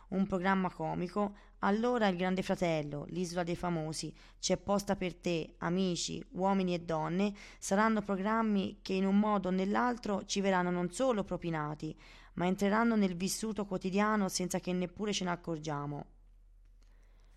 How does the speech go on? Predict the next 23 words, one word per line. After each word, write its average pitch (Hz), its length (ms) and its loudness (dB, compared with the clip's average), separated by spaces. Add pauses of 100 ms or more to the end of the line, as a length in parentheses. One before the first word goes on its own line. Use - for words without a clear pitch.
(280)
Perché, 202 540 0
ditemi, 170 680 -2
chi 196 160 2
non 196 180 4
possiede 202 500 2
un 185 100 0
televisore 175 500 -2
in 170 160 -2
casa 180 520 0
o - 60 -4
un 185 160 0
portatile, 170 800 0 (420)
chi 214 200 0
non 208 180 4
lo 190 80 2
accende, 196 500 2
specie 185 360 0
se 175 160 -4
passa 175 280 0
giornate 170 440 0
intere 170 320 0
a 165 80 0
casa, 175 520 0